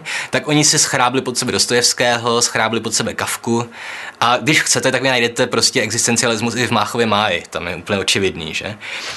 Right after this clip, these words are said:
A já se obávám, že jako nazývat, eh, Camus existencialistou, že to není úplně správně,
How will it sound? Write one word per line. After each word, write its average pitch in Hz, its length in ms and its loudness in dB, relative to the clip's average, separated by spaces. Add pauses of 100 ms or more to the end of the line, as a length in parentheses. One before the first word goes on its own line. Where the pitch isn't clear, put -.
(220)
A 117 80 2
já 131 160 4
se - 160 2
obávám, 139 520 4
že 156 240 0
jako 127 180 0
nazývat, 147 500 2 (800)
eh, 123 380 4
Camus 131 260 2
existencialistou, 127 920 0
že 127 100 0
to 135 100 0
není 131 140 2
úplně 143 200 2
správně, 139 480 0